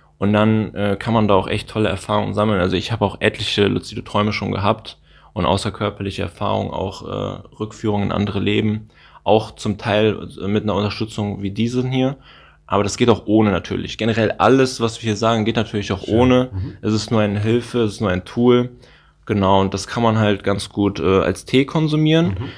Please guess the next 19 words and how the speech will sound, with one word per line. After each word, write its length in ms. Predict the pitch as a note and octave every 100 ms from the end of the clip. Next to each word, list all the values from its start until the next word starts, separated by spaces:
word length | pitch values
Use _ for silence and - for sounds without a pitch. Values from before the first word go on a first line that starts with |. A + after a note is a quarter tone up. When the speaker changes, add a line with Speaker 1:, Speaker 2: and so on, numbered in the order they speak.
| -
Speaker 1:
Früher, 680 | - - B2 C3+ C#3 C#3 - -
ähm, 400 | G#2+ A2 G#2+ -
die 200 | G#2 G2+
Ägypter 400 | G#2 C3+ C3+ B2+
haben 140 | G#2+
das 160 | G#2 -
sehr, 160 | G2+ G2+
sehr 140 | G2
gerne, 800 | G2 G2+ G2+ F#2+ F#2 - G2 F#2+ -
äh, 40 |
in 140 | G2 F#2
Tee, 240 | B2+ D3+
äh, 300 | - G2 G2+
nee, 200 | G#2+ G#2+
in, 280 | - F#2+ F#2
in 260 | - F#2+ G2
Wein 260 | A2 D#3
eingelegt. 680 | - F#2+ F#2+ F#2 A#2+ D#3 -
Speaker 2:
Mhm. 120 | A#2+